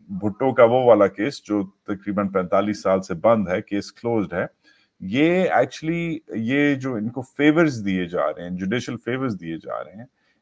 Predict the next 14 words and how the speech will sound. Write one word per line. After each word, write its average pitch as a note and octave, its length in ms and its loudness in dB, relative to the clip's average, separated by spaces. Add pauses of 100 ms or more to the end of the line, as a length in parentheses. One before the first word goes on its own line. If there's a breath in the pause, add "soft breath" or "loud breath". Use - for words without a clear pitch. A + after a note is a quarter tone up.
(100)
ये A#2 360 0
actually B2 560 -2 (140)
इनके B2 380 -6
लिए G#2+ 480 -2
इनका A#2+ 420 0
reward G#2 540 8
है, D2+ 180 -12 (340)
ये G2+ 180 -6
इनका G#2 260 0
prize A2+ 640 4
है। D2+ 140 -20 (200)
जब F#2 200 -4
आप F#2 200 0
कोई F#2+ 120 -6